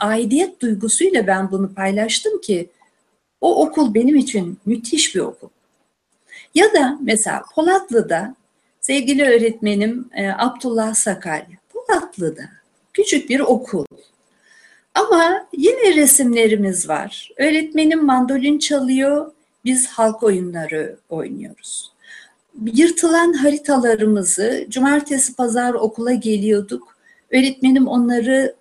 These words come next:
işte unla, suyla karıştırıp o haritaları arkasındaki gazlı beze nasıl yapıştırarak onaracağımızı öğretiyordu.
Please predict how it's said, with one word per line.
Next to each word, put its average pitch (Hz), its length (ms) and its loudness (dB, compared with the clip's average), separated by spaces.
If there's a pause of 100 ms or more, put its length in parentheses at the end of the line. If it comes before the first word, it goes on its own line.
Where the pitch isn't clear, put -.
(140)
işte 240 280 0
unla, 240 600 2
suyla 226 500 -2
karıştırıp 214 680 -2
o 220 200 -4
haritaları 214 680 -2
arkasındaki 214 800 -2
gazlı 208 440 0
beze 196 380 2 (340)
nasıl 262 460 2
yapıştırarak 214 920 0
onaracağımızı 190 1000 0
öğretiyordu. 151 680 -8